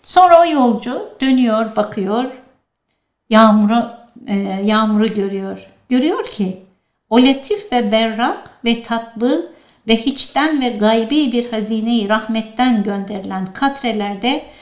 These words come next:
o kadar rahmani hediyeler ve vazifeler var ki rahmet tecessüm ederek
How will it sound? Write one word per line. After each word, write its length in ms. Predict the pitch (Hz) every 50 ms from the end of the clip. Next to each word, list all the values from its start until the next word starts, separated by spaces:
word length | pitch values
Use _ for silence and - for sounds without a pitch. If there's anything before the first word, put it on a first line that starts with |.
| - - - _ -
o 120 | 311 302
kadar 420 | - 349 330 311 294 262 220 196
rahmani 680 | 208 220 247 - - 247 254 254 254 247 269 285 269 233
hediyeler 640 | 240 226 208 233 208 214 220 214 226 262 302 285 247
ve 160 | 233 214 196
vazifeler 720 | 202 202 190 190 208 196 - - 185 180 185 185 - - -
var 280 | 226 254 277 277 -
ki 220 | - 330 330 339 - - - - - - _ _ - 220
rahmet 540 | 240 262 247 - - 302 339 330 330 -
tecessüm 540 | - 233 196 196 196 190 - - - 208 208
ederek 460 | 226 226 240 262 277 320 339 339 -